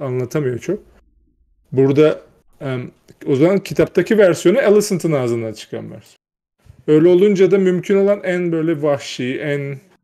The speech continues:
hani doğru olup olmadığını da bilmiyoruz.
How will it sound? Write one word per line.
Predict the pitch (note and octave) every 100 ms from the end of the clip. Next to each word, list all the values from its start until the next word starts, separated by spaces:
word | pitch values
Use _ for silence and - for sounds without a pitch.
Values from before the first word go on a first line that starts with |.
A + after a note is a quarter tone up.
| _ _ _ -
hani | C3 B2+ A2+
doğru | C3+ D3
olup | D#3+ E3 E3
olmadığını | D#3+ D3+ D3+
da | D#3 C#3+
bilmiyoruz. | D#3+ C3 F2 A2+ -